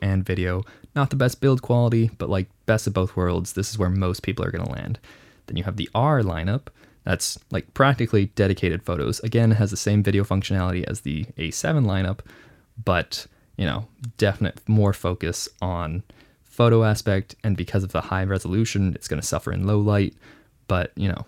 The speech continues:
who cares when you have sixty plus megapixels? Then you have the A nine, that's just, like, the one D X Olympic level stuff. That's just all about speed. And it's like, "All right, you know, I need to capture fifty photos of Usain Bolt running the hundred meters.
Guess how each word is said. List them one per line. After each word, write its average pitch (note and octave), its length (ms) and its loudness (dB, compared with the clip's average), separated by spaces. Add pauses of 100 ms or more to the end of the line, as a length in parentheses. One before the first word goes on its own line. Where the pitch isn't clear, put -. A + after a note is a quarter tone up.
(120)
who - 180 -6
cares F#2+ 380 -2
when F2+ 80 -2
you F2+ 80 -2
have - 160 -8
sixty - 360 -10
plus - 260 -8
megapixels? - 640 -8 (320)
Then G#2 80 0
you G#2 60 6
have G2 60 2
the F#2+ 140 2
A F#2 60 2
nine, F2 320 -2
that's E2+ 220 -8
just, F#2 100 -6
like, F2+ 160 -6
the F#2+ 80 0
one F#2 160 0
D F#2 160 -2
X - 240 -6
Olympic F#2 400 -4
level F2+ 220 -4
stuff. - 420 -8
That's F#2 160 -6
just - 200 -6
all F#2+ 140 -4
about F2+ 240 -6
speed. F#2 440 -4 (160)
And G2 100 -2
it's - 80 -4
like, - 160 -6
"All G#2+ 60 -2
right, - 140 -6 (120)
you G2 60 0
know, F2 100 -4
I D2 100 -2
need G2+ 120 2
to F#2 60 -2
capture - 460 -4
fifty - 380 -4
photos F#2+ 340 -2
of F#2+ 80 -8
Usain G2 360 -4
Bolt F2 240 -4
running F#2+ 200 0
the F#2 60 -2
hundred G2 260 -4
meters. G2 440 -2